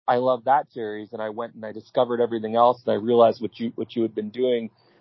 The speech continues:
with Half Orcs, and that was kind of the series that, um, I started reading that I w-, I just wanted to burn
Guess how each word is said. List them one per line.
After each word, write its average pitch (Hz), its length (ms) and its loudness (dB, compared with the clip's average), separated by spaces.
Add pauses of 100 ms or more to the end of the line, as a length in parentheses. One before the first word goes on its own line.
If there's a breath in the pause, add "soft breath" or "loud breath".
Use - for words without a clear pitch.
with 117 160 0
Half 139 280 6
Orcs, 110 360 6
and 113 180 -4
that 135 160 6
was 135 140 0
kind 123 240 -2
of 110 80 -6
the 110 60 -6
series 110 520 0
that, 107 160 4 (580)
um, 104 380 2 (160)
I 120 100 0
started 113 440 0
reading 110 360 0
that 104 120 6
I 104 40 8
w-, 104 200 2
I 110 100 8
just 113 220 -4 (180)
wanted 123 360 0
to 127 80 -12
burn 127 420 0